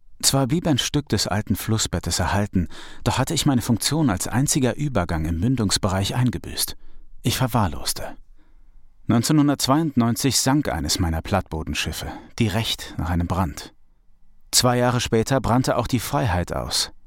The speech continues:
Und durch dubiose Verkäufe konnte auch niemand mehr nachvollziehen, wem ich eigentlich gehörte. Keiner kümmerte sich zunächst um mich und mein Zustand verschlechterte sich.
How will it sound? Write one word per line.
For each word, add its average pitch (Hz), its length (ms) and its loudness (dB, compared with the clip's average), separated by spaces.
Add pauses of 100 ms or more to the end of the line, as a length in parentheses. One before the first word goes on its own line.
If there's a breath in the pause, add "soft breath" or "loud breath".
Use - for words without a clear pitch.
(220)
Und 139 160 2
durch 135 120 2
dubiose 135 560 2
Verkäufe 135 640 0
konnte 123 260 2
auch 120 140 0
niemand 160 360 2
mehr 131 160 4
nachvollziehen, 107 840 2
wem 143 180 4
ich 107 200 0
eigentlich 92 400 -2
gehörte. 104 440 -2 (760)
Keiner 127 300 4
kümmerte 143 360 0
sich 92 200 -4
zunächst 82 380 -2
um 71 100 -2
mich 64 280 -8
und - 120 -6
mein 185 120 0
Zustand 104 400 0
verschlechterte 92 560 -2
sich. - 280 -10